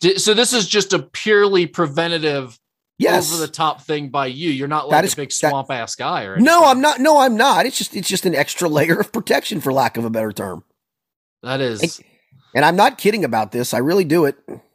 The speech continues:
Speaker 1: No, I don't think anyone thought you were kidding when they heard it. They were really disappointed with me and not following up and, and demanding more information. I think it took me aback when I first heard it to the point where I was like, "I really have nothing to say to that."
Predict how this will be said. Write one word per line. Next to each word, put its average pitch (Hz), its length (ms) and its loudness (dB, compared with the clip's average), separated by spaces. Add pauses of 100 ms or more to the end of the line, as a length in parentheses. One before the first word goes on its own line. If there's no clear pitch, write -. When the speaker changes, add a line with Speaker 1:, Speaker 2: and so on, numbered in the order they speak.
(280)
Speaker 1:
No, 196 260 2
I 214 120 4
don't 285 180 2
think 226 200 0
anyone 233 380 2
thought 208 200 2
you 196 80 0
were 180 80 4
kidding 190 320 2
when 143 140 -2
they 143 100 0
heard 147 260 -2
it. 120 120 -8
They 139 120 -2
were 185 300 0
really 165 320 -4
disappointed 147 560 -8
with 131 180 -10
me 139 180 -6
and 123 100 -8
not 127 220 -6
following 123 380 -6
up 120 200 -8
and, 117 200 -10
and 135 120 -8
demanding 123 400 -4
more 123 180 -4
information. 120 640 -4 (280)
I 175 120 0
think 285 260 -2
it 208 180 -2
took 202 220 -2
me 185 160 -2
aback 160 460 -2
when 139 100 -8
I 135 140 -6
first 127 320 -10
heard 127 180 -4
it 120 140 -14
to - 80 -8
the 127 80 -4
point 139 280 -2
where 127 140 0
I 123 60 2
was 120 100 -4
like, 110 180 -8 (540)
"I 120 100 2
really 123 280 2
have 113 160 -4
nothing 120 420 -4
to 107 60 -8
say 147 240 -2
to 139 80 -4
that." 104 240 -12